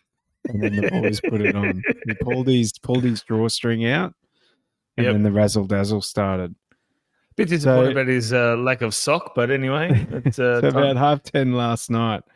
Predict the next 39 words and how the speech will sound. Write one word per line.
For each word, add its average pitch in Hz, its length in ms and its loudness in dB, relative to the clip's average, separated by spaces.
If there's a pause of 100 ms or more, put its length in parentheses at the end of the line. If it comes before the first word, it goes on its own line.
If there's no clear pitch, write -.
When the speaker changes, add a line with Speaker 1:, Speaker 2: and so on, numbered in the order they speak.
(680)
Speaker 1:
a 147 100 2
message 131 460 2
comes 123 260 2
through, 117 400 2
"How 131 220 2
confident 127 500 0
was 120 160 0
I 113 180 2
tonight?" 143 640 0 (420)
No 117 320 4
strings 113 520 0
out 110 260 0
for 110 160 -2
Renault 104 460 2
at 101 80 0
all, 95 380 -2 (280)
and 98 120 0
we 98 80 0
smashed 104 440 -2
the 113 60 2
Speaker 2:
Oh. 120 180 2
Speaker 1:
Tigers. 101 720 -4 (680)
Speaker 2:
Nice. 101 520 0
Speaker 1:
So - 240 2
he 113 40 2
didn't 139 240 4
even 131 180 4
bother 117 240 4
pulling 120 320 4
the 107 60 2
string 113 400 2
out. 101 180 -4 (600)
Didn't 123 180 2
Speaker 2:
That's 107 120 4
Speaker 1:
need 127 160 4
it. 117 100 -2
Speaker 2:
he, 151 420 0 (340)
he 143 180 0
knew. 156 420 0